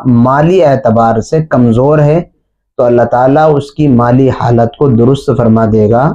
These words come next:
और अल्लाह ताला उसको हलाल रोज़-, रोज़ी आसानी के साथ मुहैया करेगा। और अगर ख्वाब देखने वाला किसी टेंशन और परेशानी में मुब्तला है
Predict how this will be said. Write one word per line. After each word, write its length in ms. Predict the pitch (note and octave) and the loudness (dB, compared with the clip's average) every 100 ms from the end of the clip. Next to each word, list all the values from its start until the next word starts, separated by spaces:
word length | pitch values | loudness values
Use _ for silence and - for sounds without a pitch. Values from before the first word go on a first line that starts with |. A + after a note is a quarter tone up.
| - _ _ _ _ _ | -8 _ _ _ _ _
और 760 | C3 C#3+ D#3+ E3+ F#3 G3 - - | -2 0 0 0 0 -2 -4 -2
अल्लाह 220 | C#3+ C3+ | 0 0
ताला 380 | B2+ B2 B2 D3+ | 0 0 0 0
उसको 400 | C3+ B2+ - D#3+ | -2 -4 -4 -4
हलाल 480 | D#3+ C#3+ C3 C#3+ D#3+ | -2 -2 0 0 0
रोज़-, 360 | C3 B2 B2+ D3 | 0 0 2 0
रोज़ी 400 | C3+ C#3+ C3+ F#3+ | 0 0 2 0
आसानी 640 | - C3+ C3+ - F3 G3 E3 | 0 -2 -4 -2 -2 0 0
के 140 | C#3 | -2
साथ 340 | - A#2+ A#2+ C#3 | -2 -2 -2 0
मुहैया 400 | B2+ A#2 A2 A2 | 0 2 2 0
करेगा। 480 | - G#2 - - _ _ _ _ _ _ C3 | -2 -6 -6 -16 _ _ _ _ _ _ -2
और 140 | B2+ | 0
अगर 240 | C3 C#3+ C#3 | 0 0 -2
ख्वाब 400 | C#3 D3 D#3+ D#3 | -2 -2 0 2
देखने 380 | E3 E3 E3+ E3 | 0 0 0 0
वाला 360 | D#3+ D#3+ E3 | 0 0 0
किसी 340 | D#3 - - C#3 | -2 -6 -6 -6
टेंशन 500 | - B2+ C3 B2 D#3 | -2 0 0 0 0
और 140 | C#3 A#2+ | 0 -2
परेशानी 580 | A#2+ A#2 A2+ C3 C#3+ D3+ | -2 -2 -2 -2 0 0
में 120 | D3+ | 0
मुब्तला 460 | D3+ C#3+ D3 D3+ D3 | -2 -2 -2 0 0
है 200 | D3 | 0